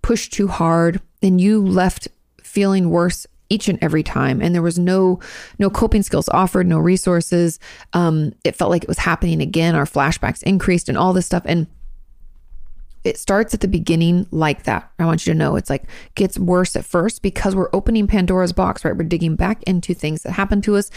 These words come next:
We can feel like we're experiencing them again. A little bit of therapy is potentially slightly re-traumatizing 'cause we're, we're recalling it.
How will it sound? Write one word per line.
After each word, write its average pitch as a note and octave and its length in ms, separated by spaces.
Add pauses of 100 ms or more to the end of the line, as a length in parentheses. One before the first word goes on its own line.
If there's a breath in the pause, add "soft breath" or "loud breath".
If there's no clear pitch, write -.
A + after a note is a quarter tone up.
(280 loud breath)
We F#3+ 100
can F3 140
feel G#3+ 260
like G#3 160
we're F#3 80
experiencing F3 540
them E3 80
again. E3+ 360 (240 soft breath)
A G3+ 60
little A3 300
bit G#3+ 160
of G3 100
therapy F3+ 560 (480 loud breath)
is A3 240
potentially A#3 1040 (560 loud breath)
slightly A3 580
re-traumatizing G3 920
'cause F3 160
we're, F#3 180 (520 loud breath)
we're F#3+ 180
recalling F#3+ 760
it. - 120